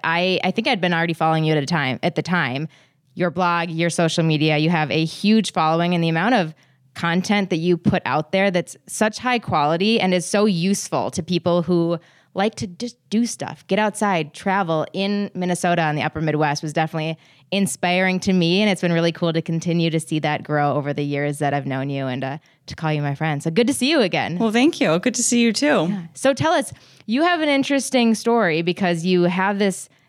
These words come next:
Speaker 1: very Minnesota upper Midwest oriented blog and social media presence, but you're not from here. So kinda give us an insight of, like, your,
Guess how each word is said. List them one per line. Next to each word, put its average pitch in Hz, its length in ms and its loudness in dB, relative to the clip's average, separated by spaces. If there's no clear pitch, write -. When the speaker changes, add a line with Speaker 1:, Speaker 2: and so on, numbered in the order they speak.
Speaker 1:
very 202 240 2
Minnesota 196 500 2
upper 175 220 0
Midwest 170 720 0
oriented 170 600 0
blog 165 580 0
and 170 120 0
social 165 260 0
media 165 200 2
presence, 147 480 -4
but 165 320 -4
you're 185 120 2
not 190 140 0
from 170 200 -2
here. 123 280 -6
So 196 440 0
kinda 254 220 0
give 247 220 0
us 294 140 0
an 233 80 2
insight 226 280 2
of, 185 60 0
like, 175 180 0
your, 180 140 2